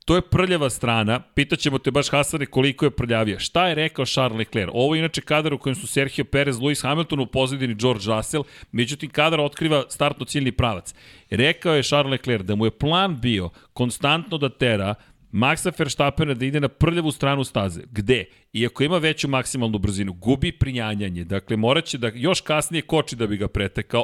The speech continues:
ali da je sam namerno kočio tako da pre ove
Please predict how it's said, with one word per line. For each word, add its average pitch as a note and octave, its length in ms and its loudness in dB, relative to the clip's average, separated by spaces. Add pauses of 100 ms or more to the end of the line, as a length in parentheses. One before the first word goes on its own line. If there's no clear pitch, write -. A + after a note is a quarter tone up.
(100)
ali C#3 320 2 (340)
da A2+ 160 2
je A#2+ 60 2
sam F#3+ 420 0
namerno E3+ 440 0
kočio C3+ 440 0
tako G#2+ 460 -2
da G#2+ 180 -2
pre F#3 240 0
ove C3 340 2